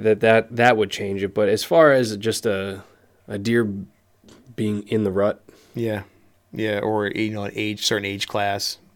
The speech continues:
Speaker 2: You know,
Speaker 1: I
Speaker 2: I
Speaker 1: don't
Speaker 2: don't,
Speaker 1: know.
Speaker 2: I don't know. I don't know.
Speaker 1: But then
Speaker 2: Maybe
Speaker 1: again,
Speaker 2: there's
Speaker 1: just
Speaker 2: something
Speaker 1: like
Speaker 2: to it, but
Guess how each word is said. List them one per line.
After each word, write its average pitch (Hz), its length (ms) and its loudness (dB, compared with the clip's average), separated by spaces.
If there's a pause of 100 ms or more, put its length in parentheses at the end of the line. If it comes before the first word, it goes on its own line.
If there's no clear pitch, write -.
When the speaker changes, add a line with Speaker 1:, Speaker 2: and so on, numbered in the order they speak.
(120)
Speaker 2:
You - 100 -12
know, - 260 -14
Speaker 1:
I 110 40 -6
Speaker 2:
I 107 40 -4
Speaker 1:
don't - 0 -
Speaker 2:
don't, 127 100 -4
Speaker 1:
know. 117 140 -2
Speaker 2:
I 135 80 2
don't 151 120 2
know. 160 180 4 (260)
I 131 100 -4
don't 135 80 -2
know. 139 140 -2 (160)
Speaker 1:
But 170 80 2
then 202 100 10
Speaker 2:
Maybe 202 80 12
Speaker 1:
again, 139 120 10
Speaker 2:
there's 143 100 8
Speaker 1:
just 170 120 6
Speaker 2:
something 165 120 6
Speaker 1:
like 147 60 4
Speaker 2:
to 131 160 4
it, 139 120 -2
but 113 240 -2